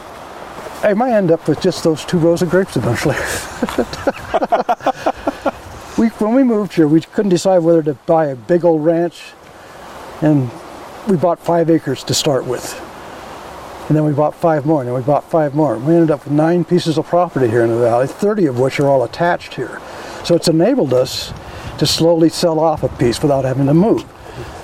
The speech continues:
I've sold off one, two, three rentals, and I got twenty-five acres left in five tax lots,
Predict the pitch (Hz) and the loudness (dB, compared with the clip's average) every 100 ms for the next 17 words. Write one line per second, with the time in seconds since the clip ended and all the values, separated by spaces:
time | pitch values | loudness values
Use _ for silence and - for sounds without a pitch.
0 | - 151 - 165 147 143 135 - - 151 | -4 -4 2 2 2 0 -2 -6 -2 2
1 | 156 147 - - 190 202 165 123 135 147 | 4 4 0 2 0 2 0 2 0 -2
2 | - - - - - - - - - - | -6 -8 -8 -18 -18 -20 -18 -20 -20 -20
3 | - - 151 139 139 139 139 135 131 120 | -20 -4 0 2 2 2 2 2 0 -2
4 | - - - - - - - 147 139 185 | -12 -18 -20 -20 -20 -14 -2 0 2 2
5 | 175 - 175 156 156 147 160 170 147 - | 2 2 0 2 0 2 0 2 2 -2
6 | - - 175 123 - 151 160 147 - 151 | -10 -2 2 2 2 0 0 -4 -2 -2
7 | 131 - 120 151 - | -2 -2 0 0 -4